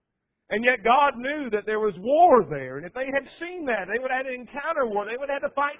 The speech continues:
too early. They would have had to go, and they would have lost heart, and they would have returned back to Egypt.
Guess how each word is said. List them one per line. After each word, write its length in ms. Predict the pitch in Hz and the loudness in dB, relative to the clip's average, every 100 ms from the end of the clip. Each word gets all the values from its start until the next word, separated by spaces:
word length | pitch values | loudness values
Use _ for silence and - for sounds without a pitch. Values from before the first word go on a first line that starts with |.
| - | -12
too 140 | 262 | -4
early. 400 | 247 277 247 165 - _ _ | -2 -2 -4 -8 -12 _ _
They 200 | - 247 | 2 2
would 140 | 285 247 | 4 2
have 120 | 220 | 2
had 180 | 240 240 | -2 -2
to 100 | 202 | -2
go, 380 | 175 254 285 269 | 2 8 10 10
and 120 | 208 | 4
they 80 | 202 | -2
would 100 | 185 | -2
have 100 | 156 | 2
lost 380 | 175 233 254 - | 6 6 4 0
heart, 280 | 214 208 196 | 2 2 2
and 80 | |
they 80 | 185 | -4
would 100 | 180 | -4
have 100 | 170 | -6
returned 480 | 170 156 202 202 180 | -8 -6 -4 -4 -2
back 240 | 170 160 160 | -4 -4 -8
to 60 | |
Egypt. 500 | 151 147 120 110 - | -10 -10 -14 -18 -20